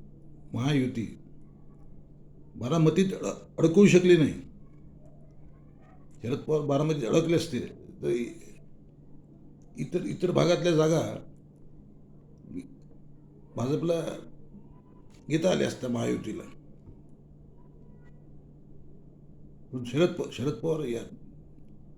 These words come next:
ऐंशीच्या वर आहे, तरी धावतायत. म्हणजे अजितदादांना घशाचं इन्फेक्शन झालं, असं, असं डॉक्टर म्हणतात. मी, मी डॉक्टर म्हणजे त्यांच्या पक्षाचा प्रवक्ता म्हणतो की दा-, दादांना इन्फेक्शन आहे.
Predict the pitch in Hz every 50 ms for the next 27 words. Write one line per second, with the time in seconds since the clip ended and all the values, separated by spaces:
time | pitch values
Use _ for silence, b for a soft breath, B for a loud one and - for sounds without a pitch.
0 | - - - - - - - - - - 117 135 120 123 147 139 160 151 139 160
1 | 160 160 - - - - - - - - - - - - - - - - - -
2 | - - - - 156 175 190 160 156 151 170 165 185 180 160 - 117 107 - -
3 | - - - - - - - - - - - - - - - - - - - 123
4 | 139 - - - - - 120 156 151 139 165 160 160 160 175 175 170 123 120 117
5 | 127 165 165 175 175 170 165 147 170 160 - 180 175 160 160 147 120 110 - -
6 | - - - - - 113 160 156 151 139 - - 127 131 151 143 143 135 - 175
7 | 175 170 170 165 151 151 - - - - - - - 127 131 131 - - 139 143
8 | - - - - - 110 104 107 - 143 143 131 135 151 151 - - - - -
9 | - - - - - - - - - - - - - - - - - - - -
10 | - - - - - - - - - - 110 117 120 151 135 - 120 - - 131
11 | 139 131 160 160 139 127 - - - - 139 143 - - - 180 160 156 143 113
12 | - - - - - - 147 131 - - - - 120 120 117 123 135 143 - -
13 | - 160 165 - - - 165 - - 135 - - - - - -